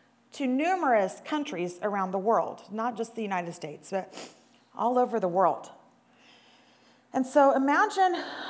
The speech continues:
our surprise when we learned that there was not one, but two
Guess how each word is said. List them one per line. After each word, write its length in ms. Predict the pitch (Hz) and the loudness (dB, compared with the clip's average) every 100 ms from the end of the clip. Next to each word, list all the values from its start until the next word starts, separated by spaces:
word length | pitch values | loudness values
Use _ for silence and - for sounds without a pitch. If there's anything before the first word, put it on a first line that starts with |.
| - 262 | -12 -2
our 140 | 233 269 | 2 2
surprise 960 | - - - 311 240 208 208 - - - _ _ _ _ | -2 -6 0 2 4 2 -4 -8 -12 -18 _ _ _ _
when 160 | 247 247 | -2 0
we 100 | 262 | 0
learned 340 | 254 254 254 | 2 0 0
that 100 | 226 | -2
there 120 | 240 226 | -2 -2
was 200 | 226 233 | -2 -2
not 280 | 247 - | -4 -6
one, 600 | 214 202 269 247 185 196 202 - _ _ _ _ _ _ _ _ _ _ - | -8 -2 0 2 0 -4 -14 -20 _ _ _ _ _ _ _ _ _ _ -10
but 200 | 226 - | -10 -10
two 460 | - 330 359 392 | -6 -2 -2 -2